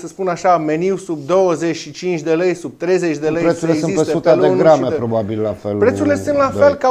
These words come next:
Speaker 1: oriunde. În orice, știu eu, uh,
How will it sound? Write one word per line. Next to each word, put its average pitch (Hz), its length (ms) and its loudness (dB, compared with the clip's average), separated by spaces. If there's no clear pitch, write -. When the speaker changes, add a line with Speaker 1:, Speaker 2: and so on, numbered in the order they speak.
Speaker 1:
oriunde. 240 800 0
În 196 260 -4
orice, 233 720 2
știu 240 320 -8
eu, 214 440 4
uh, 175 460 0